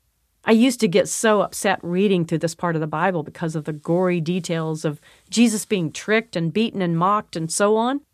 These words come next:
But when you stop to realize that it's good news and God's will, it's not so bad to look at.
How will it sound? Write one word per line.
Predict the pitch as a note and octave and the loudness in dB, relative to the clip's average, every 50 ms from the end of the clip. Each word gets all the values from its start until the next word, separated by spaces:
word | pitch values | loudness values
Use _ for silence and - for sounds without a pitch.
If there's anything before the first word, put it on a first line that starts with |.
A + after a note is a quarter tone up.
| _ _ - | _ _ 2
But | A3 D4 C4 | 2 4 6
when | D4 D#4 C#4+ | 6 6 6
you | D4+ | 6
stop | C#4+ - - - C#4+ C#4+ D#4+ D#4+ _ - | 4 2 0 -4 -4 -4 -4 -6 _ -6
to | - B3 | -4 -2
realize | A3 A3+ C#4 F#4+ A4 D#4 G3 F3 F3 F3+ F3+ G3 F#3 F3+ | 0 2 2 2 4 2 2 0 0 -2 -2 -2 -2 -2
that | E3+ G3+ G3 G3 | 0 0 0 0
it's | F3+ E3 - | -2 -4 -4
good | - G#3 G#3 G3 E3+ | 0 2 2 2 4
news | F#3 F#3+ G#3 C4+ D#4 B3 F#3+ F#3 E3+ | 4 4 6 6 6 4 4 2 2
and | F#3+ F3+ F3+ | 0 0 0
God's | D#3+ F#3 F3 F3 F3 E3 E3+ | 0 0 0 0 -2 -2 -2
will, | G#3 D4+ G#4 F#4+ D4+ D4+ D#4 E4+ _ _ - | -2 0 0 2 0 0 -2 -6 _ _ -2
it's | E4 F#4 - - - | -2 0 0 0 0
not | D4 E4 F4 G4+ - - | 0 0 -2 -2 -4 -2
so | - F4 E4+ D#4+ | 0 2 2 2
bad | C4 D4 D4 D4+ D#4+ D#4 D#4 | 2 2 0 0 0 -2 -4
to | - E4 | -4 -4
look | D#4 E4 A#4 A4 - - | -2 -2 -2 -4 -4 -6
at. | - - - - - - | -8 -8 -10 -14 -20 -20